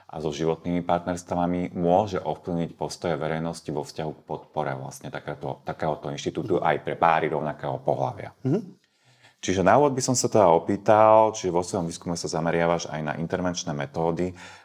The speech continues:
Speaker 1: zamerané na zmierňovanie stereotypov a predsudkov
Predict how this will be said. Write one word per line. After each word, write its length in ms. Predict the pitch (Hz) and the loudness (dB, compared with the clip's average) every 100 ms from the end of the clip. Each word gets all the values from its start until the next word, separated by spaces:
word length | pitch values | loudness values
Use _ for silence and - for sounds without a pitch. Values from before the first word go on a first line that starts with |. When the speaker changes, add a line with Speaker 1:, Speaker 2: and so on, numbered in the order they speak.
| - | -8
Speaker 1:
zamerané 480 | - 78 82 85 87 | -2 2 2 2 0
na 320 | 82 76 76 | -2 -4 -6
zmierňovanie 720 | 73 78 80 80 80 80 80 | -8 -8 -8 -6 -6 -6 -6
stereotypov 800 | 73 - 76 78 78 76 - 82 | -10 -8 -4 -4 -4 -8 -4 -4
a 160 | - - | -4 -10
predsudkov 1040 | - 80 - 104 - - 110 110 110 113 | -6 -6 -4 -8 -4 4 6 8 6 2